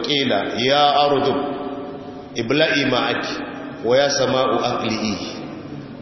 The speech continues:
Wannan kalmomin Ubangiji ya ce, aka ce ma ƙasa, "Ki haɗiye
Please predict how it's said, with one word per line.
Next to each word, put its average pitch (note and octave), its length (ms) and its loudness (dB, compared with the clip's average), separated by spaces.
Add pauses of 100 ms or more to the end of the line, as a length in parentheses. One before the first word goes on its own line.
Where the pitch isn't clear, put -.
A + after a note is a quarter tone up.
(340)
Wannan E3 320 2
kalmomin E3 480 2
Ubangiji D3+ 440 0
ya C#3 80 0
ce, C3+ 160 0 (1000)
aka D#3+ 200 0
ce D#3 280 0
ma B2 120 2
ƙasa, C3+ 520 -2
"Ki C3+ 120 -4
haɗiye C3+ 420 2